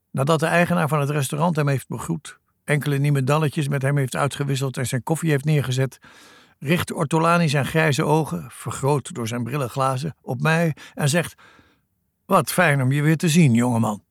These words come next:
Zijn Engels met dat fraaie Italiaanse accent doet me glimlachen. "Dat is geheel wederzijds. Wat een mooie plek heeft u uitgezocht,"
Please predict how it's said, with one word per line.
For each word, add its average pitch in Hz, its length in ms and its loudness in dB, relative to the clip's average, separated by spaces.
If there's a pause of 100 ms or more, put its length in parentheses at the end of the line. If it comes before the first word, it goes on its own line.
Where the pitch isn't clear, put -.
(880)
Zijn 135 260 -2
Engels 143 380 -2
met 131 140 -6
dat 127 160 -6
fraaie 139 460 0
Italiaanse 127 540 -2
accent 127 320 -2
doet 131 160 -6
me 139 80 -4
glimlachen. 135 560 -4 (720)
"Dat 156 360 2
is 135 140 -2
geheel 135 320 4
wederzijds. 127 680 -2 (120)
Wat 160 200 -2
een 165 220 2
mooie 185 240 4
plek 214 240 -2
heeft 220 200 0
u 160 80 2
uitgezocht," - 600 -4